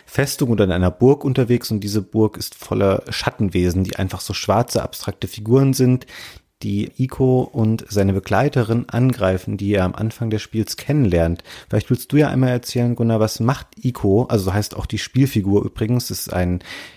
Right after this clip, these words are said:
Junge, dessen Alter nicht genau verraten wird im Spiel. Ich habe allerdings auch da nachgelesen, dass Ueda ihn mal als dreizehnjährigen Jungen eingestuft hat, was sich auch so mit meiner Einschätzung gedeckt hat. Er ist erkennbar wirklich noch kein Erwachsener, sondern einfach ein Junge.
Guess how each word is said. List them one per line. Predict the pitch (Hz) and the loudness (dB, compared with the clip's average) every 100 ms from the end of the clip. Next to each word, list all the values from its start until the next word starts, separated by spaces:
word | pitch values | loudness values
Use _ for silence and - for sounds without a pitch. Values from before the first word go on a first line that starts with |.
| _ | _
Junge, | - 104 151 165 156 | 0 4 6 4 2
dessen | - 110 - | 0 -2 0
Alter | 110 110 131 | 0 2 2
nicht | 117 - | 0 -2
genau | 101 95 98 | -2 2 2
verraten | - 90 87 123 - 139 | 2 -2 0 0 2 0
wird | 123 123 123 | 2 2 0
im | 117 | -6
Spiel. | - - 117 113 | -8 -4 -2 -2
Ich | 110 110 | -2 -8
habe | - _ | -8 _
allerdings | - 104 98 101 - | -6 -2 -2 -2 -6
auch | - | -6
da | - 101 120 | 0 2 4
nachgelesen, | 117 110 110 104 107 | 2 0 -2 -2 0
dass | 95 | -2
Ueda | 101 104 101 110 107 - - - - _ - | -2 -2 2 4 4 0 -12 -20 -20 _ 0
ihn | 123 120 | 2 4
mal | 110 104 | 2 0
als | - - | -6 -4
dreizehnjährigen | - 139 - 131 120 110 101 | 2 2 2 0 2 2 2
Jungen | 101 147 190 196 - | 4 4 2 0 -2
eingestuft | 127 147 135 - 151 - | -2 0 -4 -6 -8 -6
hat, | 156 170 - | -6 -6 -8
was | 107 101 - 123 - | -4 -4 -4 -12 -10
sich | 113 101 | -6 -4
auch | 104 | -4
so | 107 | -4
mit | 98 | -2
meiner | 98 101 82 | 0 0 -2
Einschätzung | 107 - - 98 | -6 -8 -8 -4
gedeckt | 95 92 - | 0 -2 0
hat. | 120 110 | -2 0
Er | 107 | 0
ist | - 95 | -2 -4
erkennbar | - - 120 127 107 | -4 2 4 4 4
wirklich | 110 107 104 | 0 -2 -6
noch | - | -4
kein | 92 | -6
Erwachsener, | 85 87 - - 143 135 131 - - | -6 -6 -6 -2 2 2 0 -6 -12
sondern | - 95 90 | -4 -4 -4
einfach | 95 - - | -8 -10 -8
ein | 90 | -4
Junge. | 82 113 160 208 | 2 4 4 2